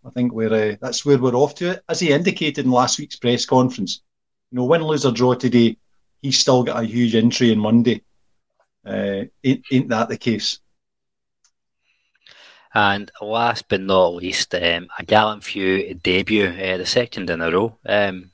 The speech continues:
Speaker 2: well, we're, we're inviting a debut to, debutant, sorry, onto the pod. It's Bill. Um, thanks very much for joining us, Bill, uh, especially on,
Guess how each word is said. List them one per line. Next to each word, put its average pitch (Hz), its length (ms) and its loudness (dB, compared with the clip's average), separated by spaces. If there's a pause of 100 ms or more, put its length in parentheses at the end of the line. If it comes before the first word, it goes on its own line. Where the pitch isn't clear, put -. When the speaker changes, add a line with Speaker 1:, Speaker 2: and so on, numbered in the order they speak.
(140)
Speaker 2:
well, 101 280 -2
we're, 101 200 2 (600)
we're 101 140 -4
inviting 98 260 -2
a 95 80 -4
debut 104 440 -2
to, - 260 -4 (360)
debutant, 123 540 -2
sorry, 120 440 -2
onto 101 680 2
the 110 120 -8
pod. 127 440 2 (220)
It's - 340 -4 (140)
Bill. 104 340 -2 (140)
Um, 101 600 2 (140)
thanks 110 260 -2
very 107 140 0
much 104 180 -10
for 95 100 2
joining 95 240 -2
us, 110 140 -6
Bill, 110 340 0
uh, 101 240 0
especially 107 500 0
on, 87 440 -2